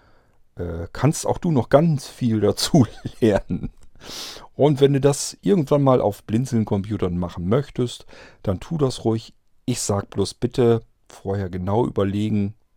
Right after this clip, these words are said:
was du an Fragen hast. Notier sie dir, sprech sie auf, frag mich, löchere mich. Vorher bitte.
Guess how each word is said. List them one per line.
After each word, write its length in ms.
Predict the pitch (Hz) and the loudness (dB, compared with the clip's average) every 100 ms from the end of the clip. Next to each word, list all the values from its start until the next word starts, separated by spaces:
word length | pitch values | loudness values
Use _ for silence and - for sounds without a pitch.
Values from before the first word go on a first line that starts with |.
| _ | _
was 220 | - 104 | -6 -6
du 100 | - | -6
an 100 | 82 | -8
Fragen 460 | 87 - 87 - 87 | -8 -14 -12 -12 -8
hast. 340 | 104 - - - - | -8 -8 -14 -12 0
Notier 600 | 107 110 - - 127 143 | 2 2 -4 -4 0 0
sie 200 | 127 110 | 0 -2
dir, 260 | 110 107 | 0 0
sprech 380 | 107 - - 107 | -2 -6 -10 -10
sie 200 | - - | -10 -8
auf, 320 | - 98 - - - - - | 0 0 0 -8 -20 -20 -20
frag 420 | - - 95 - | -4 0 2 0
mich, 220 | 82 - | -10 -8
löchere 500 | 92 110 113 95 85 | 2 4 4 0 -6
mich. 320 | 82 - - - | -8 -12 -16 -20
Vorher 600 | - - 139 120 87 85 | -6 6 8 8 6 -6
bitte. 380 | 92 - 90 | -6 -10 -10